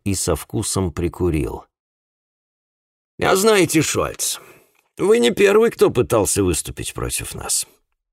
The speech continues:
Скандальные публикации, связанные с ралли, появлялись и раньше. И авторы этих публикаций, по крайней мере, большинство из них, тоже остались без работы. Вы хотите меня утешить или напугать? Всё равно факты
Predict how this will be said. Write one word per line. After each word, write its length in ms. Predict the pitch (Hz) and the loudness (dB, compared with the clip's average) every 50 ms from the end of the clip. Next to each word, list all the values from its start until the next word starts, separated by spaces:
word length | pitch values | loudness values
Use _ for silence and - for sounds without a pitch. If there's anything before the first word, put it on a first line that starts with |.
| _ _ _ | _ _ _
Скандальные 600 | - - - - 160 160 196 180 156 139 135 120 | -12 -10 -6 -4 -2 0 0 2 2 2 2 0
публикации, 720 | - 101 87 80 85 73 - - 80 101 110 - - 98 | 0 0 0 0 0 -2 -2 -2 -2 -2 -2 -2 0 0
связанные 500 | 95 - - 98 98 95 82 98 98 95 | 0 0 2 2 2 2 0 0 0 0
с 100 | 90 - | 0 0
ралли, 300 | 95 87 101 113 113 113 | 0 2 2 4 4 2
появлялись 640 | 110 - 110 107 107 104 110 117 117 117 117 - - | 2 2 2 2 4 4 4 2 2 2 0 0 0
и 40 | 156 | 0
раньше. 440 | 151 151 156 - - - - - - _ _ _ _ _ _ _ _ _ _ - | 0 0 -2 -4 -6 -6 -8 -10 -12 _ _ _ _ _ _ _ _ _ _ -4
И 100 | - 160 | -2 0
авторы 440 | 139 139 147 147 - 165 156 147 147 | 2 2 2 2 4 4 4 4 4
этих 220 | 135 - 135 - - | 4 2 -2 -2 -2
публикаций, 680 | 135 123 117 123 117 - 101 127 123 - - 98 95 | -2 0 0 0 0 0 0 0 0 -2 -2 -4 -2
по 140 | 92 98 95 | -2 -2 -2
крайней 340 | - 104 98 104 107 101 95 | 0 0 0 2 2 2 2
мере, 360 | 90 98 104 98 92 85 - _ _ - | 2 2 2 2 2 0 -2 _ _ -2
большинство 600 | 117 135 123 - - 117 110 - - 80 78 82 | 2 2 2 2 2 -2 -2 -2 -2 -2 0 0
из 140 | 107 127 123 | 0 0 0
них, 240 | 170 185 170 - _ _ _ _ _ - | 0 -2 -4 -4 _ _ _ _ _ -2
тоже 300 | - 165 185 190 240 294 | 2 2 2 2 2 -2
остались 440 | 285 - - - 139 147 156 165 | -2 -4 -4 -2 -2 0 -2 -2
без 160 | 151 170 185 185 | -2 0 0 2
работы. 480 | 196 170 156 - 165 85 - - - - _ _ _ _ _ _ _ _ _ _ _ _ _ _ _ _ _ _ _ _ _ _ _ - | 2 2 2 2 2 2 2 -2 -6 -6 _ _ _ _ _ _ _ _ _ _ _ _ _ _ _ _ _ _ _ _ _ _ _ -8
Вы 180 | - 107 123 127 | -6 -4 -4 -2
хотите 400 | - 127 123 - 135 117 - 113 | -2 -4 -4 -4 -4 -4 -2 -2
меня 360 | 123 123 120 127 123 113 - - | 0 2 2 2 0 0 -2 -2
утешить 640 | - 139 - - - 147 156 - - 190 - - - - | -4 -4 -2 0 0 0 0 0 -4 -6 -6 -8 -8 -4
или 180 | 151 156 156 160 | -2 -2 0 0
напугать? 560 | 156 151 147 165 151 98 - - - - - _ _ _ _ _ _ _ _ _ _ _ _ _ _ _ _ _ _ _ _ _ _ _ _ - | -2 -2 -2 -2 -2 -2 -2 -4 -6 -12 -14 _ _ _ _ _ _ _ _ _ _ _ _ _ _ _ _ _ _ _ _ _ _ _ _ -10
Всё 180 | - - 156 | -4 0 0
равно 220 | 156 143 156 156 139 | 2 2 2 2 0
факты 580 | - - 156 156 - - - 76 73 73 - | 0 0 -2 -2 -2 -4 -6 -4 -4 -4 -4